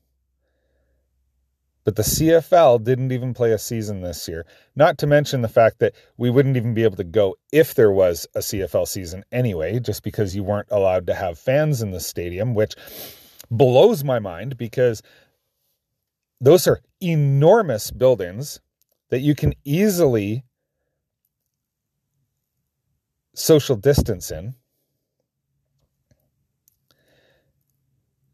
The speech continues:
I mean, they wouldn't be, they'd be, they'd be losing money because you wouldn't be able to fit nearly enough fans in the building, but you wouldn't be losing as much money as not playing at all. The C F L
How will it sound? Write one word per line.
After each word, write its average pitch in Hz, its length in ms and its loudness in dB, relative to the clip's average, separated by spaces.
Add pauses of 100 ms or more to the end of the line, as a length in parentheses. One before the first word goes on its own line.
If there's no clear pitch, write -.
(1040)
I 117 60 2
mean, 131 160 4
they 139 120 8
wouldn't 156 360 2
be, 127 260 -4
they'd 113 240 0
be, 113 300 -4
they'd 131 160 0
be 156 80 0
losing 127 400 2
money 113 240 2
because 107 300 -6
you 117 40 -4
wouldn't 123 180 -2
be 113 40 2
able 110 120 2
to 98 60 -4
fit - 280 -2 (480)
nearly 139 340 6
enough 113 220 0
fans 123 440 -2
in 120 80 -4
the 104 60 -6
building, 95 320 -4
but 107 160 -4
you 123 100 -4
wouldn't 160 220 0
be 135 80 2
losing 135 300 2
as 104 100 -4
much 135 240 0
money 107 180 -2
as 98 140 -6
not 113 180 -4
playing 113 260 0
at 90 60 -2
all. 104 320 2 (2250)
The 143 100 4
C 233 160 4
F 226 180 6
L 165 240 6